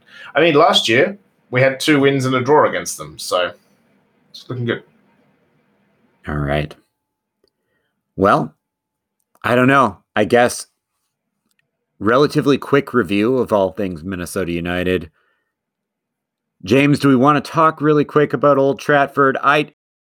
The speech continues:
Speaker 2: so I was following this at the time and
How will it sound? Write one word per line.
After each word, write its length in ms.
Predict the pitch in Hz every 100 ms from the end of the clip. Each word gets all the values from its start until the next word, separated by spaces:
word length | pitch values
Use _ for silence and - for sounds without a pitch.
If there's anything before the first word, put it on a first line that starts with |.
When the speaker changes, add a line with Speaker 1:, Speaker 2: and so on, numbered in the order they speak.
| _
Speaker 2:
so 280 | - 156 143
I 180 | 120 175
was 200 | 202 -
following 560 | - 139 160 156 127
this 200 | 113 107
at 200 | 131 113
the 60 | -
time 540 | - 131 123 110 101
and 220 | 98 87